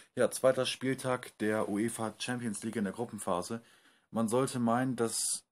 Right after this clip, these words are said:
Ergebnis hätte eindeutig ausfallen müssen, dem war aber nicht so. Und ich habe es auch von Anfang an so rausprophezeit. Denn Lok Moskau hatte gegen die Bayern nichts zu verlieren und die Bayern waren klarer Favorit, auch wenn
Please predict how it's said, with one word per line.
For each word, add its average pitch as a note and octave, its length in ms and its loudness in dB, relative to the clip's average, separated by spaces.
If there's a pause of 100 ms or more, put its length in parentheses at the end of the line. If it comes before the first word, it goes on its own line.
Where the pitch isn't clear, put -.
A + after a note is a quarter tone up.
Ergebnis A2+ 580 0
hätte - 220 -2
eindeutig A#2 440 2
ausfallen F#2+ 360 -2
müssen, G2+ 240 0
dem G2 160 0
war G#2 140 4
aber F#2+ 200 2
nicht A2+ 320 -2
so. F#2 320 -4
Und G#2 300 0
ich - 180 -6
habe A2 160 4
es - 100 -6
auch - 180 0
von G#2+ 200 -6
Anfang A2+ 380 -4
an G2+ 160 0
so G2+ 180 0
rausprophezeit. F2+ 920 -2 (520)
Denn A2+ 260 4
Lok G#2 240 0
Moskau A#2 380 0
hatte A2+ 180 -2
gegen A2 220 0
die G#2+ 80 -2
Bayern G#2 360 2
nichts - 600 -2
zu G#2+ 160 -4
verlieren G#2+ 340 0
und G#2+ 80 0
die G#2 80 -2
Bayern G2 340 2
waren F#2+ 260 2
klarer G2 340 0
Favorit, F#2+ 440 -4
auch E2 180 -6
wenn G2+ 220 2